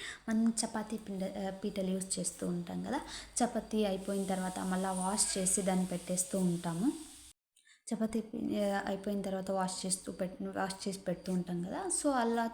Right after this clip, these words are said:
చేస్తున్నప్పుడు అది ఎక్కువ రోజులు రాదనమాట. వాటర్‌లో వాష్ చేయడం వల్ల అది తొందరగా పాడైపోతుందన్నమాట, వుడ్ కాబట్టి. So, అలా కాకుండా ఇలా అయిపో-,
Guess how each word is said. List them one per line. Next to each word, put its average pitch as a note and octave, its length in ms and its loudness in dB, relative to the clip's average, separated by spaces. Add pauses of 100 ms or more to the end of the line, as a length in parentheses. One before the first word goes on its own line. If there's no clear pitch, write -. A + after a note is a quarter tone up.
చేస్తున్నప్పుడు G#3+ 600 0
అది C4 200 4
ఎక్కువ G#3+ 280 4
రోజులు A3 300 6
రాదనమాట. F3+ 600 2
వాటర్‌లో F#3 580 2
వాష్ F3+ 380 0
చేయడం F3+ 300 2
వల్ల F#3 180 -2
అది C4+ 300 0
తొందరగా F#3+ 360 4
పాడైపోతుందన్నమాట, F3 1160 -4
వుడ్ F3+ 400 -2
కాబట్టి. F3 500 -4 (400)
So, C4 100 4
అలా A3 240 4
కాకుండా A3 560 -2
ఇలా C#4+ 200 0
అయిపో-, G#3+ 340 0